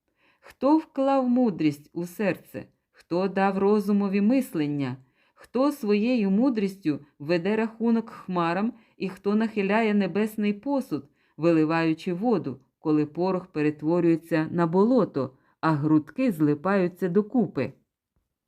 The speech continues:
А може, це ти постачаєш їжу для левиці і вгамовуєш голод левенят, коли вони туляться у лігвищах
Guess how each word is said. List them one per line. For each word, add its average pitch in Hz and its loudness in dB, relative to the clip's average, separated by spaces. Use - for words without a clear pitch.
А 202 2
може, 277 4
це 269 -2
ти 330 -2
постачаєш 190 -2
їжу 180 2
для 180 2
левиці 156 0
і 190 0
вгамовуєш 180 2
голод 170 2
левенят, 175 0
коли 175 2
вони 170 2
туляться 165 0
у 170 -2
лігвищах 160 0